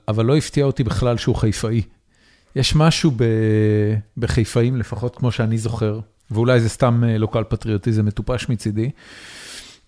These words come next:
אבל יש משהו מאוד, אה, נינוח אצל חיפאים. חיפאים, אה, פחות נוטים לריב. אני חושב שהערים אחרות בארץ, תל אביב, בוודאי ירושלים, הם ערים שמלכתחילה מועדות יותר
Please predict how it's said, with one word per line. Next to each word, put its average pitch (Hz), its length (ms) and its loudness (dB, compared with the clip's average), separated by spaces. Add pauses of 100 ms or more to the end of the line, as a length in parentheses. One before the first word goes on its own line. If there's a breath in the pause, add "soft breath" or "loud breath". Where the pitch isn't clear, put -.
(140)
אבל 110 300 0
יש 139 340 2
משהו 147 500 0
מאוד, 131 440 0
אה, 160 160 4
נינוח 117 720 4
אצל 110 260 -2
חיפאים. 104 600 -2
חיפאים, 139 600 -2
אה, 160 40 0 (580)
פחות 151 340 -2
נוטים 127 320 2
לריב. 101 500 2 (220)
אני 123 80 -14
חושב - 160 -6
שהערים 120 480 0
אחרות 110 420 -2
בארץ, 117 400 -2
תל 104 140 -2
אביב, 107 240 -4
בוודאי 98 300 -4
ירושלים, 113 540 -4 (760 loud breath)
הם 110 100 2
ערים 131 180 4
שמלכתחילה 127 920 -2 (1040)
מועדות 113 540 2
יותר 107 340 -2